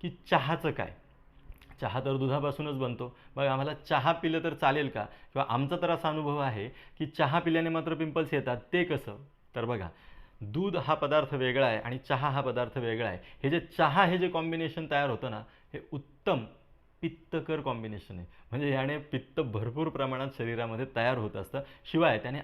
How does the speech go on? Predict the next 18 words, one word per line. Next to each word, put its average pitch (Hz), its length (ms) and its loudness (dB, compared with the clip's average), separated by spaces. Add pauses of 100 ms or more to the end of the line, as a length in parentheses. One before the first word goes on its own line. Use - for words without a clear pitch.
अग्निमंद 170 560 0
होत 131 220 0
असतो. 98 240 -8
कारण 127 340 2 (280)
बऱ्याच 131 240 2
वेळेला 143 220 0
बघा, 139 220 0
आपण 120 200 -4
उपवासाच्या 139 500 -4
दिवशी 139 220 -4
भरपूर 135 340 -2
चहा 131 220 0
घेतो. 104 220 -8
का? 151 260 2 (400)
तर 156 60 -2
त्याने 160 220 -2
भूक 143 400 -2
मरते. 160 720 0